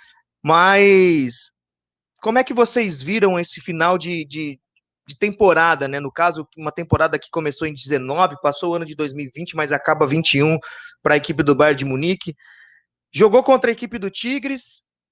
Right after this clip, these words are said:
e acabou sendo bem, bem pragmático ali nos noventa minutos, né? Parecia que quando o Bayern queria acelerar o ritmo, ele acelerava, quando ele queria reduzir, ele reduzia. Tomou uma certa,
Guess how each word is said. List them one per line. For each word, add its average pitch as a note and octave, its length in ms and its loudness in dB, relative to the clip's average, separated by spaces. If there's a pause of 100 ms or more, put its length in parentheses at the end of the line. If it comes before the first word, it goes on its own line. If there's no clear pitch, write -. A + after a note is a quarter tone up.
(100)
e F#3 560 -6
acabou F#3+ 380 0
sendo G3+ 260 -4
bem, G3 420 -4
bem F#3+ 160 -6
pragmático F#3 800 0
ali C3+ 160 -4
nos B2+ 240 -8
noventa C3 340 -6
minutos, C3 480 -8
né? D#3+ 240 -4 (400)
Parecia C#3+ 380 4
que E3+ 140 -4
quando F3+ 240 2
o D#3 40 6
Bayern E3 320 2
queria E3+ 260 2
acelerar D3+ 440 2
o C#3+ 60 0
ritmo, D#3+ 320 -8
ele D3 80 -2
acelerava, D3 600 2
quando F3 200 -4
ele E3 120 -6
queria D#3 280 -6
reduzir, D3 460 -6
ele D#3 100 -6
reduzia. D3+ 720 -2 (480)
Tomou F3+ 340 6
uma G3 180 2
certa, E3+ 640 2